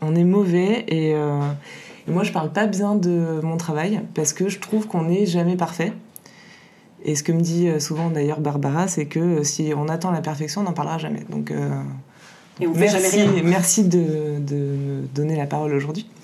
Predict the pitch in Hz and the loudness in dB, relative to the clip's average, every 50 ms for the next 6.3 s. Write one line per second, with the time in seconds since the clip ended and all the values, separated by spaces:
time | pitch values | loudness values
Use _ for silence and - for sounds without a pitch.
0 | - - - 185 - - - 143 - - - - 185 170 175 - 190 175 165 151 | -20 -10 -10 -8 -8 -8 -10 -12 -14 -14 -14 -8 -8 -8 -6 -4 -2 -2 -2 -2
1 | 156 139 - - - - - - - - - - - - - - - - - - | -4 -8 -12 -18 -20 -20 -20 -20 -20 -20 -20 -20 -20 -20 -20 -20 -20 -20 -20 -20
2 | - - - - - - - - - - - - - - - - - - 208 202 | -20 -20 -20 -20 -20 -20 -18 -18 -16 -16 -18 -20 -20 -20 -20 -20 -10 -6 -2 0
3 | 196 196 196 190 190 190 185 185 185 185 185 180 180 180 185 180 - - - - | 0 2 2 0 0 0 0 0 0 0 0 0 0 0 0 -2 -4 -6 -10 -18
4 | - - - - - - - - - 233 277 320 302 - - 214 202 190 196 208 | -20 -20 -20 -20 -20 -20 -8 -4 0 2 2 2 2 0 -2 0 2 2 2 2
5 | 226 226 214 202 185 175 175 - - - 202 202 196 190 185 180 180 196 196 220 | 2 2 2 2 0 0 0 -2 -2 -2 -2 -2 -2 -2 -2 -2 -2 -2 0 0
6 | 214 - - - - | -2 -2 -4 -6 -8